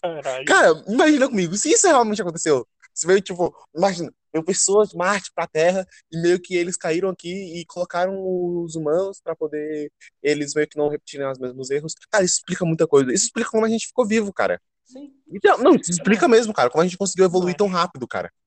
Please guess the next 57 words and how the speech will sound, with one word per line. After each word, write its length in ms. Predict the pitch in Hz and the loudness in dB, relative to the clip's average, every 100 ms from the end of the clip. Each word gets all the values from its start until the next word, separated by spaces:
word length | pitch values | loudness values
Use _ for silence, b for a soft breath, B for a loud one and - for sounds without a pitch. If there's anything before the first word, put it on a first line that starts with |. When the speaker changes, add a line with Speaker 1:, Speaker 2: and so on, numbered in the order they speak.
| _ | _
Speaker 1:
Não 80 | 143 | -12
acho, 200 | 131 - _ | -12 -14 _
não. 140 | 135 131 - | _ _ -4
Speaker 2:
Mano, 140 | 190 | -2
a 40 | |
gente 160 | 135 123 | -2 -6
evoluiu 260 | 139 151 156 | -6 -4 -6
muito 180 | 185 202 | -8 -4
rápido. 320 | 180 180 117 _ - | -4 -4 -12 _ -2
A 60 | |
gente 120 | 151 | -2
tem 100 | - | 0
o 40 | 190 | -4
quê? 120 | 196 | -4
Speaker 3:
Tipo, 120 | 160 | -2
acho 120 | 165 | 0
que 40 | 220 | 0
Speaker 2:
Menos 80 | 220 | -4
Speaker 3:
foi 120 | 196 196 | -8 -12
Speaker 2:
de 100 | 196 | -4
Speaker 3:
cem 180 | - 240 | -2 -2
mil 120 | 277 | -2
Speaker 2:
quatro 20 | |
mil 100 | 185 | -2
Speaker 3:
anos 140 | 180 180 | -2 -6
Speaker 2:
anos 120 | 151 | -12
Speaker 3:
só. 120 | - | -16
Speaker 2:
de 300 | 151 147 131 - _ - | -14 -12 -12 -16 _ -4
Isso. 320 | 233 214 - - _ _ | -2 0 -4 -8 _ _
Speaker 1:
Cem 260 | - - 151 | -6 -2 0
mil 240 | 180 196 160 | 2 2 2
anos 220 | 156 175 | 0 -4
só. 320 | - 139 135 | -2 0 0
Speaker 2:
Só 180 | - 220 | 0 2
Speaker 1:
Eu 40 | |
queria, 200 | 277 392 | 4 4
Speaker 2:
cem 40 | - | 4
mil 80 | 285 | 2
anos, 40 | |
Speaker 1:
queria 140 | 285 151 | 2 2
Speaker 2:
cara. 140 | 120 | 2
Speaker 1:
viver 80 | 107 | 0
cem 100 | - | -4
mil. 80 | 247 | -6
Speaker 3:
Cem 80 | 339 | -6
mil 80 | 311 | -8
anos, 180 | 277 | -12
cara, 180 | - 175 | -12 -12
é 20 | |
muito 480 | 160 160 175 233 220 | -12 -14 -14 -14 -14
Speaker 1:
Eu 60 | 160 | -14
Speaker 3:
pouco. 140 | 269 | -10
Speaker 1:
queria 120 | 294 | -8
viver 260 | 190 160 143 | -6 -8 -8
cem 200 | - 151 | -10 -10
mil 200 | 143 135 | -10 -12
anos. 380 | 127 131 - - | -12 -16 -20 -20